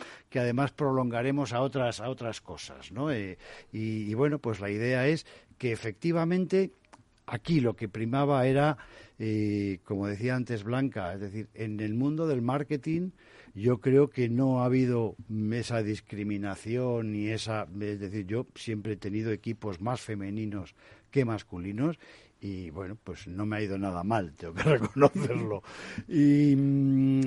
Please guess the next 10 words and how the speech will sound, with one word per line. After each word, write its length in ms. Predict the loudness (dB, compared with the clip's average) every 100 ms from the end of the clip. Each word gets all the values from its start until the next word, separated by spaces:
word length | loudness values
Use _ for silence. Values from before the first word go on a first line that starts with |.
| 0
y 140 | 2
yo 160 | 4 4
creo 240 | 4 4
que 120 | 4
era 340 | 4 4 2 0
un, 1040 | 2 4 4 4 4 2 0 -2 -6 -8 -14 -20 -20 _
bueno, 180 | -4 -2
pues 160 | -2
un 100 | 2
homenaje, 580 | 2 4 2 2 0 -10